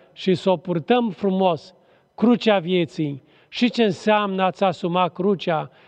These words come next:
și a te lepăda de sine și de orgolii și de toate? Nimic altceva decât într-un singur cuvânt,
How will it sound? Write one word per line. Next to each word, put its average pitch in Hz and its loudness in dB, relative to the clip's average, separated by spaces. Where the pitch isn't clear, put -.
și - 0
a 214 4
te 202 -4
lepăda 185 0
de 170 -2
sine 175 -2
și - -6
de 208 4
orgolii 196 2
și 175 -8
de 175 0
toate? 180 -2
Nimic 214 2
altceva 190 2
decât 175 -2
într-un 180 -2
singur 175 -4
cuvânt, 151 -6